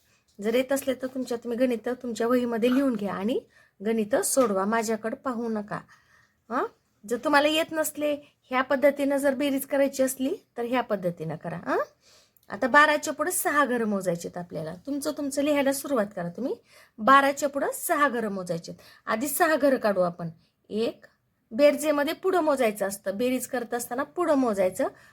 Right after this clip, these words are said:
वजाबाकी करत असताना लहान संख्येपासून मोठ्या संख्येपर्यंत मोजायचं. तर आता बाराच्या पुढं सहा घरं मोजायची आहेत आपल्याला.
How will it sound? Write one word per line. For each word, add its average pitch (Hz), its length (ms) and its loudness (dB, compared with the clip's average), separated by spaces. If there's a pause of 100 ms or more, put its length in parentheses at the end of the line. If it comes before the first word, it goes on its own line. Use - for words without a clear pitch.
(140)
वजाबाकी 247 540 2
करत 233 340 -8
असताना 226 360 -6
लहान 269 300 4
संख्येपासून 233 600 -6
मोठ्या 339 320 -2
संख्येपर्यंत 202 600 -6
मोजायचं. 175 460 -6 (680)
तर 214 60 -6
आता 226 160 -4
बाराच्या 247 560 2
पुढं 285 160 -2
सहा 302 320 0
घरं 240 200 0
मोजायची 180 400 -2
आहेत 185 140 -8
आपल्याला. 170 300 -4